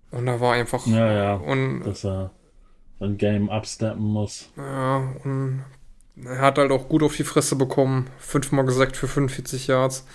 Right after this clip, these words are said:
Speaker 1: Ähm, jo, also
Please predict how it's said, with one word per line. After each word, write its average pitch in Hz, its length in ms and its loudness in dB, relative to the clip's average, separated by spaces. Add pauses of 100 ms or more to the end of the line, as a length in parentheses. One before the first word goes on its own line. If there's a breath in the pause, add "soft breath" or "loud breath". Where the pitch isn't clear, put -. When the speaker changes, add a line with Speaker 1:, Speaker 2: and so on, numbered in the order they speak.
(2250 loud breath)
Speaker 1:
Ähm, 127 460 0 (260 loud breath)
jo, 117 260 2 (380 loud breath)
also 117 280 -2